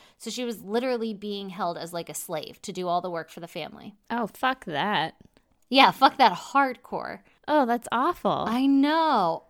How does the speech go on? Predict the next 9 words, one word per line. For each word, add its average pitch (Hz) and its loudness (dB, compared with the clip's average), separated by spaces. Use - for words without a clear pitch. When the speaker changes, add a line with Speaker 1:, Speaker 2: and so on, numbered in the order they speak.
Speaker 2:
That's 453 6
Speaker 1:
Also, 302 6
Speaker 2:
literal 415 6
human 311 0
trafficking. 440 2
Speaker 1:
That's 175 -4
literally 220 0
human 175 -8
trafficking. 156 -8